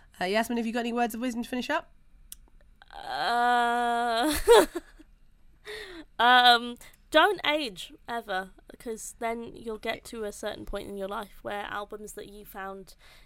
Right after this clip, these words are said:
Speaker 2: emo and music from, uh, turn a certain age, and it makes you feel even older than you are. So just never age.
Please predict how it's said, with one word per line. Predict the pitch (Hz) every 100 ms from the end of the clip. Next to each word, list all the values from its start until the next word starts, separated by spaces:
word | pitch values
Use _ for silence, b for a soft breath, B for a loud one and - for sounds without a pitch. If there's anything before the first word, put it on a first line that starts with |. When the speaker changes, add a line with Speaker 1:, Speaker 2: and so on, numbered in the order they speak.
| - -
Speaker 2:
emo | 233 214 202 208 202
and | 202 202
music | 202 202 202 185 - -
from, | - 202 202 208 - -
uh, | 208 202
turn | 202 - 226 240 240
a |
certain | - 262 254 302
age, | 403 339
and | 214
it | 202
makes | 202 -
you | -
feel | 247 247
even | 247
older | 262 269
than | 277 302
you | 330
are. | 359 247
So | -
just | - 311
never | 294 339 370
age. | 302 311 214 160 -